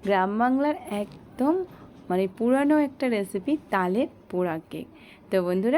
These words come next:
ভিডিওটা স্কিপ না করে পুরোটাই দেখতে থাকুন। আর দেখুন কতটা সুন্দর হয়েছে, আমি একদম দেখাবো পুরো step by step।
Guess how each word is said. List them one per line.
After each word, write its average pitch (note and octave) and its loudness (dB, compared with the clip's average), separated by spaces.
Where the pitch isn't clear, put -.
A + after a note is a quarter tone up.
ভিডিওটা D#4 4
স্কিপ A#3 -2
না E3+ 2
করে C4+ 0
পুরোটাই D4+ 0
দেখতে E3 -4
থাকুন। D3+ -6
আর E3 -4
দেখুন F3+ -4
কতটা C4 -6
সুন্দর C4 2
হয়েছে, B3+ 0
আমি G#3+ 0
একদম - -4
দেখাবো A#3 -2
পুরো A3 0
step F#3 0
by G3+ -2
step। - -4